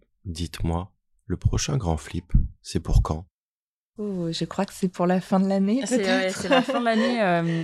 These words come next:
Speaker 3: donc, donc, du coup, on est une, une start-up et, euh, pour développer nos, nos solutions, on a besoin de fonds parce que c'est des solutions qui prennent du temps, euh, à être, à être développées. Et on est aujourd'hui, euh, une quinzaine à travailler sur notre première solution dédiée au cancer du sein,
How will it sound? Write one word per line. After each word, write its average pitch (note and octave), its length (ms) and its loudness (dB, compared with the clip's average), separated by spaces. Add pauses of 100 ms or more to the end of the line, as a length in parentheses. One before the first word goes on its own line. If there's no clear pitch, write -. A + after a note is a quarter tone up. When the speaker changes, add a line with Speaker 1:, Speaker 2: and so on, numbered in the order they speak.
Speaker 3:
donc, D#3+ 180 2
donc, D3 200 -6
du - 80 -18
coup, - 120 -2
on F3 120 4
est D3 80 2
une, C#3+ 80 -2
une D3 300 0
start-up F#3+ 520 0
et, E3+ 360 2
euh, D3+ 220 2
pour E3+ 240 -4
développer G3 600 2
nos, D#3 420 0
nos D3+ 180 2
solutions, F3+ 580 0 (400)
on E3 140 4
a E3+ 80 2
besoin F3 300 0
de E3+ 60 0
fonds A#3+ 200 0
parce - 220 -4
que E3 80 2
c'est D#3 140 2
des D3+ 100 0
solutions F3 580 0
qui - 180 -8
prennent D#3+ 280 2
du D3 140 -4
temps, F#3+ 440 2
euh, D3 400 0
à D#3 140 2
être, D#3 240 -2
à D3 220 2
être C#3+ 80 0
développées. D#3 540 0 (480)
Et D#3 120 -2
on D#3 160 0
est D#3+ 40 2
aujourd'hui, D#3+ 480 2
euh, D3+ 200 2
une D3+ 180 2
quinzaine E3+ 460 4
à D#3 100 2
travailler E3+ 640 2
sur E3+ 260 2
notre D#3 160 2
première F#3 300 0
solution F3 400 0
dédiée E3 240 2
au D#3+ 40 0
cancer E3+ 320 0
du D#3 120 -2
sein, F#3 200 -4